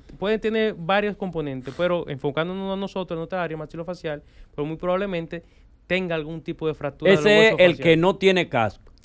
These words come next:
Speaker 1: Es el que no tiene casco, que va a tener un componente de, de un traumatismo cráneoencefálico que,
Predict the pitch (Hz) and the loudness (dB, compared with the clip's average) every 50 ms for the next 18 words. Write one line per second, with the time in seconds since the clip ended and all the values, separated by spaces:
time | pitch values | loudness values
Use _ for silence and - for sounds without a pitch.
0 | _ - 151 170 170 165 175 160 - 170 170 165 170 170 165 - 160 147 139 - | _ -10 -8 -8 -8 -8 -10 -10 -8 -8 -8 -6 -6 -6 -6 -4 -4 -6 -6 -6
1 | 160 139 - 202 214 208 202 208 202 - - - - - - - - - 139 139 | -10 -10 -6 -4 -2 -2 -2 -2 -6 -8 -16 -18 -20 -20 -20 -20 -20 -10 -4 -2
2 | 143 156 170 165 175 175 180 180 185 185 175 - 185 180 170 - 175 175 180 180 | 0 0 0 0 -2 -4 -4 -4 -4 -4 -4 -4 -6 -6 -4 -4 -6 -6 -6 -6
3 | 180 175 - 170 160 147 135 135 143 147 156 151 - 165 165 165 165 160 160 185 | -8 -8 -8 -8 -8 -8 -10 -10 -12 -12 -12 -8 -6 -6 -4 -4 -4 -6 -6 -6
4 | 175 175 160 - 160 160 165 170 156 - 175 - - 185 185 175 165 160 - - | -6 -6 -6 -6 -6 -8 -8 -8 -8 -10 -10 -8 -6 -4 -4 -4 -6 -8 -12 -14
5 | 196 - _ _ - - - - - - - - 147 143 139 139 139 135 135 127 | -16 -16 _ _ -20 -20 -20 -20 -20 -18 -12 -6 -4 -2 -2 -2 -2 -4 -4 -8